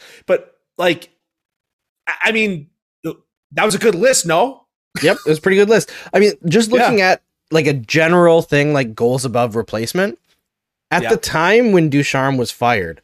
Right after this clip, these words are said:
Speaker 2: Cole Caulfield was actually dead last on the Canadiens in goals above replacement. Now, he had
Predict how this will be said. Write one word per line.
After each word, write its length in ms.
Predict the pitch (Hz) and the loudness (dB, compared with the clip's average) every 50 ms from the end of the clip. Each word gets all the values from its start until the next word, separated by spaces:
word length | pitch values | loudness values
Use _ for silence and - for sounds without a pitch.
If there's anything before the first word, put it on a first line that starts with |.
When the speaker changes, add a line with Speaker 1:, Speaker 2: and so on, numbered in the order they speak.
| _ _ _ _ _ _ _ _ - | _ _ _ _ _ _ _ _ -2
Speaker 2:
Cole 160 | - 180 214 | 0 0 0
Caulfield 440 | - 180 160 185 196 220 214 185 156 | 2 0 0 0 0 0 0 0 0
was 140 | 135 127 117 | -2 -2 -2
actually 300 | 120 135 - - 139 113 | -4 -4 -4 -6 -8 -8
dead 320 | 95 90 - 110 120 110 117 | -8 -4 -2 -2 -2 -2 -2
last 340 | 117 117 113 117 - - | 0 0 0 -2 -4 -6
on 60 | 117 110 | -10 -10
the 80 | 107 | -10
Canadiens 480 | - 101 98 98 95 95 92 87 82 90 | -10 -10 -10 -8 -8 -8 -10 -12 -12 -14
in 80 | 92 80 | -14 -12
goals 220 | 90 85 82 92 | -10 -10 -10 -10
above 220 | 92 82 85 85 82 | -10 -12 -12 -12 -12
replacement. 540 | 76 71 - 82 - - - - - - - | -14 -14 -14 -14 -16 -16 -18 -20 -20 -12 -8
Now, 180 | 131 139 127 | -4 -4 -4
he 240 | 113 127 170 190 185 | -2 0 2 2 4
had 280 | 165 214 208 185 185 | 4 2 2 0 -2